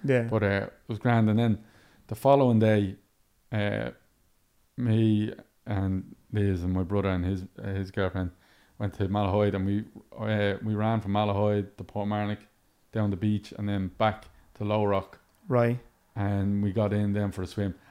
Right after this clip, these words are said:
Speaker 2: and that was lovely because
Speaker 1: Deadly.
Speaker 2: I was blown out my arse by then.
Speaker 1: Yeah.
Speaker 2: And I just got in, and it was nice. And we stayed in there for about twenty minutes, half an hour.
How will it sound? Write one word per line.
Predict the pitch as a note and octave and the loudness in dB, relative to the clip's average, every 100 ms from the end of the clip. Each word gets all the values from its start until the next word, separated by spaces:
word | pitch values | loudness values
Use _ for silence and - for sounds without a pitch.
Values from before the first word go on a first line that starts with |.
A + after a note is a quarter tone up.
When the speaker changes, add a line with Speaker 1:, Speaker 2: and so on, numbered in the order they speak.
| - | -6
Speaker 2:
and | A2 | -2
that | |
was | A#2 F#2 | 0 0
lovely | G#2 A2+ G#2 | 0 0 0
because | F#2 B2+ B2 A#2 | 0 2 2 0
Speaker 1:
Deadly. | A2 - - _ | -8 -14 -20 _
Speaker 2:
I | |
was | G#2+ | -8
blown | - A2 G#2 | -2 0 2
out | G#2 | 0
my | G2+ | -2
arse | G2+ A#2+ A2 | 0 0 -2
by | - G2 | -4 -2
then. | G#2+ G#2 F2 - | 0 -2 -4 -4
Speaker 1:
Yeah. | C3+ B2+ A#2 A2 | 4 6 4 2
Speaker 2:
And | G#2 | 0
I | G#2 | 0
just | G#2+ | -2
got | - G2+ | 0 0
in, | G#2+ A2 G2+ - | 2 2 0 -4
and | - F#2+ | -6 -6
it | |
was | G2 F#2 | -4 -4
nice. | G#2+ G2+ - | -2 -2 -2
And | A2+ | -6
we | |
stayed | F#2 B2 A#2+ A#2+ | -4 -2 0 0
in | A#2+ | 0
there | A#2 A2+ | 0 0
for | A2 G#2 | -2 -4
about | G#2 - _ | -4 -8 _
twenty | - A#2+ A#2 | -14 -10 -6
minutes, | A2 G#2+ | -6 -2
half | A2+ A2 | -2 0
an | A2 | 0
hour. | A2+ G#2+ | -2 -2